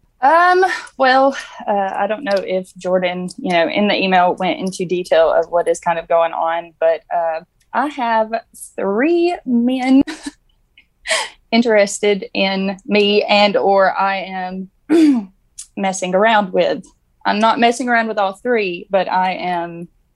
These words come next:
was, uh, sleeping with one. I have a crush on one, and then the other one likes me.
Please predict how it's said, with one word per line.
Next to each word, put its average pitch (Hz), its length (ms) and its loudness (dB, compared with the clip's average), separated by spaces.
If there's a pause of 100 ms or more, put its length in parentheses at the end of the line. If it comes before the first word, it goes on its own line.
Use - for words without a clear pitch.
(440)
was, 196 380 2
uh, 180 300 0
sleeping 196 460 -6
with 180 140 -2
one. 180 480 0 (1080)
I 180 260 4
have 180 180 -4
a 185 40 -6
crush 190 320 -4
on 175 180 -6
one, 170 280 -4
and 175 160 -4
then 175 100 -2
the 175 140 2
other 165 120 -8
one 165 120 -4
likes 156 300 -2
me. - 300 -8